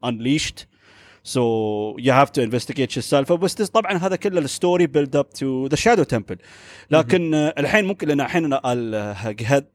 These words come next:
Speaker 1: hand over the mic to عدنان، إنه هو بلعب الشادو تمبل. ف what are your thoughts يعني عدنان؟ الحين أنا عندك two parts، لأنه هو bottom،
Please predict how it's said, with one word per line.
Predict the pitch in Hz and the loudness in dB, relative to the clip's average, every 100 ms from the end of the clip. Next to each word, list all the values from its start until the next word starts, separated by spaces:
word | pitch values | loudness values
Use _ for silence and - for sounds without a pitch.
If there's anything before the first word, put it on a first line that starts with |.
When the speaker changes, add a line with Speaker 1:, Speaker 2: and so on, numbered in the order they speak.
| _ | _
Speaker 1:
hand | - 151 160 160 | -2 2 4 4
over | 131 120 | 2 -2
the | |
mic | 113 120 - | -2 -4 -6
to | |
عدنان، | 113 110 131 | -10 -4 -2
إنه | 120 113 | -2 2
هو | 160 | 2
بلعب | 135 127 110 110 120 120 | 2 0 -2 -2 -2 -2
الشادو | - 131 | -2 -2
تمبل. | 117 131 127 175 - - - _ | 0 -4 0 -2 -4 -18 -18 _
ف | - 151 151 156 | 2 4 6 4
what | 170 196 | 2 4
are | 208 | 4
your | 165 175 | 4 2
thoughts | 170 135 - | 2 0 0
يعني | 113 | -6
عدنان؟ | 101 110 110 | -6 -8 -10
الحين | 110 147 | -4 -2
أنا | 175 | -2
عندك | 247 262 254 | 0 0 0
two | 220 - | 2 0
parts، | - 208 | 0 -4
لأنه | 254 | 0
هو | 294 285 _ - - _ 160 | 0 0 _ -20 -20 _ 2
bottom، | 269 226 | 4 4